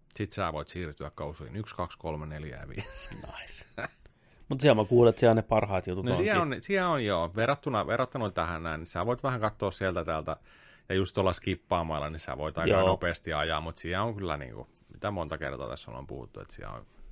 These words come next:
Speaker 1: siellä on kyllä sellaista, sellaista hahmoa, että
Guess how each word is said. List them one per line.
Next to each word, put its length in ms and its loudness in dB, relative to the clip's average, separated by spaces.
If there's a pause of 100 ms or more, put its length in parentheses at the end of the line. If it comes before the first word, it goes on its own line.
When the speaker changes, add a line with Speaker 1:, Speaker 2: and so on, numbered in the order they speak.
(120)
Speaker 1:
siellä 120 -6
on 60 -8
kyllä 200 -10
sellaista, 400 -12 (1000)
sellaista 480 0
hahmoa, 560 -6
että 240 -20